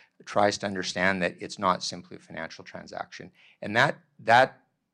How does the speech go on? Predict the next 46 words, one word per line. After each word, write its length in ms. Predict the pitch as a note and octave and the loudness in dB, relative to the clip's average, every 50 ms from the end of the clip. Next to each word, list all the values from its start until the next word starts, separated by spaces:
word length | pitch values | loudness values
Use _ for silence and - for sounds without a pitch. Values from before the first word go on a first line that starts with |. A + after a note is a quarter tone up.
| _ _ _ _ - F3+ _ _ _ | _ _ _ _ -20 -20 _ _ _
we're 180 | - A#2+ B2+ | -4 -2 -2
still 220 | B2+ - - G2+ F2+ | -2 0 -2 -2 0
not 200 | F2 D#2+ - - | 0 -2 -2 -4
there. 200 | - D2 C#2 - _ _ | -6 -8 -8 -8 _ _
We're, 140 | - - - - - - - - | -18 -18 -16 -16 -16 -18 -16 -12
we're 80 | C3+ A#2+ | -10 -10
still 240 | - - B2+ G2+ | -10 -6 -6 -4
learning. 340 | F#2 F2 E2+ E2 D#2 D2 C#2+ _ - - - - _ _ _ - | -4 -4 -4 -6 -8 -10 -14 _ -20 -20 -20 -20 _ _ _ -10
Um, 200 | G#2 G2 F#2+ G#2 | -10 -8 -8 -8
we've 140 | G#2 F#2 | -10 -6
been 120 | F#2 F#2 F#2 | -2 2 2
at 120 | F#2+ F#2+ | 4 2
it 60 | F#2 | 2
for 100 | - G2 | 2 -2
over 140 | F#2 F2+ F2+ | 0 0 0
a 60 | F2 | 0
hundred 240 | F#2+ G2+ F#2 F2 E2 | 0 -2 -2 -4 -4
years, 260 | F2 F2+ F#2 F2+ F2 | -2 -2 -2 -2 -2
and 80 | F2+ F2 | -6 -10
we're 60 | E2 E2 | -10 -10
still 240 | - - F2 F2+ | -10 -6 -6 -6
trying 280 | F2+ - - F#2 E2+ E2+ | -6 -4 -4 -4 -4 -4
to 100 | - F2 | -8 -14
figure 280 | - - F#2+ E2+ F2 E2 | -10 -8 -6 -4 -4 -6
this 220 | D#2 D#2+ - - | -6 -6 -4 -4
out 160 | E2+ E2 D#2+ | -4 -4 -4
a 20 | D#2+ | -6
little 220 | D#2+ D#2+ E2 D#2+ | -10 -10 -10 -6
bit. 220 | D2 D#2+ D#2+ - _ - - - - _ | -4 -4 -4 -4 _ -20 -20 -20 -16 _
But 120 | - A2+ G#2 | -2 2 2
I 80 | G#2+ | 2
think 260 | G#2 - C#3 C#3 C#3+ - | 4 2 0 0 0 -2
for 180 | - A#2 G#2+ | 2 6 8
us, 380 | G#2+ G#2 G2+ G2 - - - - _ - - | 8 8 8 6 4 2 -2 -4 _ -8 -4
um, 420 | E2+ F2+ F2+ F2 E2+ F2 F#2 - _ _ _ _ _ _ _ _ _ | 0 2 2 2 0 -2 -10 -14 _ _ _ _ _ _ _ _ _
the, 280 | - F#2+ G2 F2+ - - - | -2 2 2 2 2 0 -4
the 140 | F#2+ F#2+ F#2+ | -2 -2 0
undrip 340 | - A2+ A2 A2 A2 A2+ - | 2 2 0 0 0 -4 -4
framework, 500 | - G#2 F#2+ G2 F#2+ F#2+ F#2+ F#2 - _ _ _ _ _ _ _ _ - | -2 -2 -2 0 2 0 0 0 -4 _ _ _ _ _ _ _ _ -10
um, 320 | - F#2+ F#2 F#2 F#2 F2+ - | -6 -4 -4 -4 -4 -6 -8
has 260 | - G#2+ G#2 F#2 F2+ | -6 -2 -2 -2 -2
given 280 | F2+ G2 G2+ G2 F#2+ F#2+ | -4 -6 -4 -2 0 0
us, 320 | F#2+ F2+ F2 - - - - - | 0 0 0 -2 -6 -8 -6 -2
um, 440 | G2+ F2+ F2 E2 D#2+ E2 E2+ F#3 - _ _ _ - | 0 2 4 2 2 0 -4 -16 -18 _ _ _ -10
uh, 440 | F#2 E2 E2 D#2 D#2 D#2+ E2+ F2+ - - _ _ _ _ - | -8 -6 -6 -6 -6 -8 -10 -12 -14 -16 _ _ _ _ -18
uh, 160 | - F#2 - | -14 -14 -14